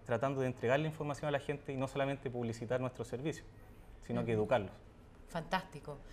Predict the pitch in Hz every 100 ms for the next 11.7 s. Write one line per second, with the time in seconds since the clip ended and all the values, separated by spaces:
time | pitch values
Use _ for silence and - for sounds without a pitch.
0 | - 113 139 285 359 330 - 320 370 320
1 | 262 240 220 220 208 214 196 - 247 -
2 | 262 247 233 214 - - - 202 208 214
3 | 202 185 196 202 202 208 208 185 180 170
4 | 165 165 165 165 165 185 190 180 - -
5 | - - 175 170 165 175 180 175 165 175
6 | 185 175 170 175 175 165 - 175 180 190
7 | - - - - - 196 226 302 294 226
8 | - 226 233 - 240 226 208 214 - 185
9 | 220 214 214 196 175 165 180 190 190 185
10 | 170 - 190 180 175 - - - 165 170
11 | 220 - 208 196 - 220 208